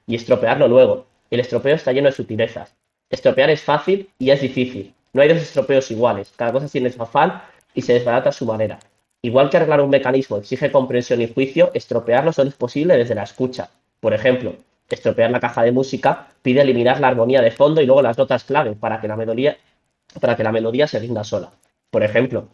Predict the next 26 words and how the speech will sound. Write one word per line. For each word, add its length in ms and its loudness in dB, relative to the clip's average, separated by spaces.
estropear 360 2
una 100 2
máquina 240 0
de 40 2
escribir 560 -2
exige 340 -2
trabajar 460 -2
por 180 2
partes 400 -2
y 60 -12
solo 180 2
al 80 4
final 240 0
se 100 -2
decide 260 2
si 120 -4
basta 320 0
con 100 -4
intercambiar 420 0
las 200 -2
teclas, 360 0
dilatar 440 0
con 160 4
calor 200 4
alguna 360 0
vara, 380 2